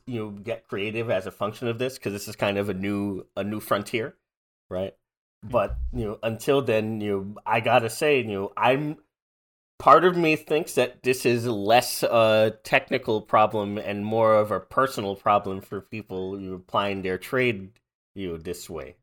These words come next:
Speaker 1: right? You know, and it, like, it's,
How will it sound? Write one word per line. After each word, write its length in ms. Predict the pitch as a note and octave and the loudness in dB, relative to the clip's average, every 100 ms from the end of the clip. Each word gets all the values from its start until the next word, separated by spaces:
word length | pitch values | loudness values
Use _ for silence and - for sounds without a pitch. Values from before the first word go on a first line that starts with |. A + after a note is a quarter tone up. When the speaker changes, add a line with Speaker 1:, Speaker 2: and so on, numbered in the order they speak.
| F2 | -10
Speaker 1:
right? 260 | F2 F#2 _ _ _ _ _ - | -10 -10 _ _ _ _ _ -14
You 160 | G#2+ | -8
know, 240 | F#2+ D#2+ E2 _ _ _ _ _ _ _ - | -6 -8 -10 _ _ _ _ _ _ _ -8
and 380 | G#2 G#2 G#2 - - - - | -4 -2 -2 -4 -8 -18 -6
it, 240 | - - | -4 -2
like, 240 | C3+ A2+ - | -2 -2 -2
it's, 260 | C#3+ C3 - | -4 -4 -6